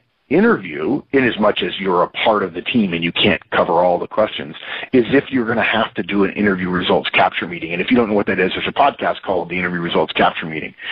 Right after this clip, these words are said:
which probably should have been on my list. Uh, oh, it is on my list 'cause I talked about anything related to interviewing. And keep your mouth shut about not liking the format because you're not in a power position. Just don't do it.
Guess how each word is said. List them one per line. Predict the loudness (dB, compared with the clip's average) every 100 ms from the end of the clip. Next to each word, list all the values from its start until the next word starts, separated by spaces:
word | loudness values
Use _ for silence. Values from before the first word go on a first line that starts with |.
| -4 -2
which | -2 2
probably | 2 2
should | 0
have | 0
been | -2
on | -4 -2
my |
list. | 2 2 0 -4 -4
Uh, | -2 2
oh, | 4 4 4
it |
is | 4 2
on | -2
my | -4
list | -4 -6
'cause | -6 -2
I | 0
talked | 0 -2 0
about | 0 0 -2 -6 -6 -2
anything | 2 4 4 2
related | 4 4 2
to | 0
interviewing. | 0 -2 -4 -8 _ _ _ _ _ _ -12 -6 -4 -4 2
And | 2 2 -2 -2
keep | 0 0 -4 -14 _
your | 2 4
mouth | 4 4 2 0 0
shut | 0 -2 -8 -14 -6
about | 0 0 -2
not | 0 0 0 -2 -8 -2
liking | 0 2 0 -2 -2
the | -4 -4 0
format | 2 2 0 0 -2 -6
because | -4 -2
you're | 2 4 4
not | 4 2 0 -4
in | -10
a |
power | -4 0 0 -2 -6 _ _ _ _ -14
position. | -4 -2 -2 -6 -6
Just | -2 2
don't | 2 2
do | 2 2
it. | 0